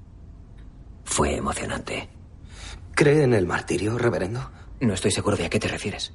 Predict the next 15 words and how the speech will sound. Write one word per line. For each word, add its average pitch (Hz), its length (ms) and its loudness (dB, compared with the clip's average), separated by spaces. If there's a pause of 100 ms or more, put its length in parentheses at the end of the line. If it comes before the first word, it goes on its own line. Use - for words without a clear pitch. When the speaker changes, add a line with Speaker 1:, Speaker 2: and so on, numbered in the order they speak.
(120)
Speaker 2:
A 120 100 8
los 101 180 6
santos 139 360 6
de 92 80 -2
Dios. - 340 0 (680)
A - 180 4
los 104 160 2
primeros 120 440 4
cristianos 101 640 4
que - 120 2
no 113 140 4
renunciaron 104 640 4
a 87 40 -2
su - 120 -4
fe. 92 240 -8